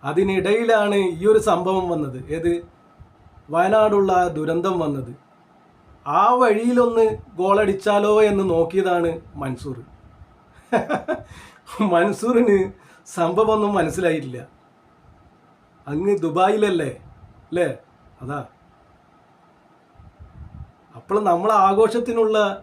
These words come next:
ആ ഒരുക്കങ്ങൾ മുന്നേ തുടങ്ങി വെച്ചതാ. പിന്നെ ഇത് സാധനം കൊണ്ടുകൊടുക്കേണ്ടി വരും വയനാട്ടിലേക്ക്.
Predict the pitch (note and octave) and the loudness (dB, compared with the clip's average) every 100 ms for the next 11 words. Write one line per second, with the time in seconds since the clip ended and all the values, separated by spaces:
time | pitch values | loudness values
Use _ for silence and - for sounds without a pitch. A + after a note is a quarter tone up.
0 | - E3+ F#3 F3+ D#3+ E3 - F#3+ G3+ G3 | -8 -2 0 0 0 -4 -4 0 2 2
1 | F#3 F3 - - - _ - - - - | 0 -4 -10 -20 -20 _ -20 -20 -20 -20
2 | - _ _ - C3+ C#3 D#3 G3 G#3 F3+ | -20 _ _ -12 -6 -4 -2 0 0 0
3 | E3 E3+ F#3 - D3+ G#2+ - - - _ | 0 0 0 -4 -10 -12 -16 -20 -20 _
4 | _ _ _ _ - - - - - - | _ _ _ _ -20 -20 -20 -20 -20 -20
5 | _ _ _ _ _ _ _ - C#3 D3 | _ _ _ _ _ _ _ -8 -6 -4
6 | D3 G#3 G#3+ - - F#3 F3+ G3+ G#3 F#3 | 0 0 0 -4 -6 0 2 2 0 -2
7 | F3+ F#3 F3 D#3 C#3 A#2+ A#2+ - C#3 C#3 | 0 0 -2 -4 -4 -8 -14 -16 -10 -8
8 | C#3 C3 A#2+ A2+ | -8 -10 -12 -18